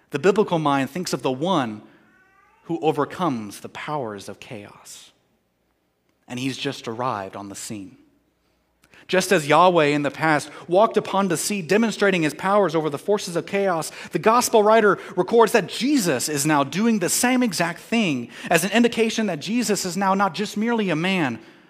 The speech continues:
but that he's God. Jesus is living up to his namesake Emmanuel by arriving on the scene and bringing salvation to his followers in their time of need.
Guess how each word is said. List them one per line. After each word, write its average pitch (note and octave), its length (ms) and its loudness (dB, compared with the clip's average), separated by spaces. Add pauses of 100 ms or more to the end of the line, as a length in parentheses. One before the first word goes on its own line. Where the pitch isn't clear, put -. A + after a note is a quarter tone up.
(160)
but C3+ 120 -10
that D#3 100 -8
he's D3+ 220 -12
God. - 420 -14 (1080)
Jesus G3+ 400 0
is D#3 100 -4
living F#3+ 260 4
up F#3+ 120 0
to D3+ 120 -2
his D3 200 -2
namesake D#3 440 0
Emmanuel C#3+ 640 0 (160)
by E3+ 160 8
arriving G#3+ 400 4
on G3+ 140 2
the F3 60 -2
scene G#3+ 360 -2
and D3+ 100 -2
bringing F#3+ 280 -2
salvation E3+ 560 -2
to D3+ 120 -12
his C#3 160 -8
followers D3 600 -6
in A#2+ 80 -6
their A#2+ 100 -8
time D3+ 320 -8
of B2 140 -8
need. A#2 400 -10